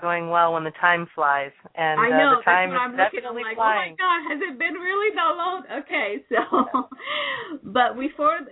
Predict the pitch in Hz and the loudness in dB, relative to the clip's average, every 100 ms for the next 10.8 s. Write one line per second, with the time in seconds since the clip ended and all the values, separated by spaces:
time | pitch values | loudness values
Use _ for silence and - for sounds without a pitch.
0 | 226 262 269 240 247 262 233 202 190 190 | -14 -14 -10 -8 -8 -8 -6 -4 -4 -8
1 | - - 180 185 185 185 185 180 175 175 | -12 -14 -10 -6 -4 -4 -8 -8 -4 -2
2 | 170 170 165 - 180 170 214 233 254 254 | -2 -2 -6 -6 -4 -2 -4 -2 -4 -2
3 | 220 202 185 214 - 214 190 185 180 175 | 2 2 2 -2 0 0 0 0 -2 0
4 | 185 190 190 - 185 175 160 170 180 185 | 4 4 2 -2 -4 -4 -6 -6 -4 -4
5 | 185 - 185 185 196 190 170 175 - - | -4 -4 -2 -2 -2 2 2 2 -2 0
6 | 180 175 185 185 170 160 160 156 147 - | 2 4 2 2 0 2 4 6 4 4
7 | 165 165 165 180 170 175 160 - 196 - | 4 4 4 4 4 2 -2 0 0 2
8 | 170 139 175 180 170 165 165 175 - 151 | 2 0 -4 -6 -2 0 -2 -6 -6 -6
9 | - 175 175 185 160 151 147 156 156 151 | -4 -2 -2 0 2 2 0 0 2 2
10 | 151 143 - - 147 139 - | 0 -2 -4 -6 -4 -6 -8